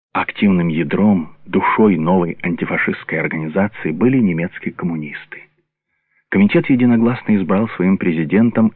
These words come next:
Эриха Вайнерта и решил выпускать печатный орган, газету «Freies Deutschland», «Свободная Германия».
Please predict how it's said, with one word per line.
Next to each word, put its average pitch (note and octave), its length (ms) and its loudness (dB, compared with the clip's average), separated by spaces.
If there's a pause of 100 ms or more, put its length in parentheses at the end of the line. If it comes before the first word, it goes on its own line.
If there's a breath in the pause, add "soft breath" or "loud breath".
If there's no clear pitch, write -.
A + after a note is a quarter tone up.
Эриха A2+ 400 2
Вайнерта F#2 800 -2 (560 soft breath)
и - 80 0
решил D3+ 540 2
выпускать - 480 -4
печатный - 560 -4
орган, B2 420 2 (560 soft breath)
газету G2+ 540 0 (140)
«Freies G#2 500 0
Deutschland», F2+ 680 0 (220)
«Свободная E2+ 420 -2
Германия». E2 680 -4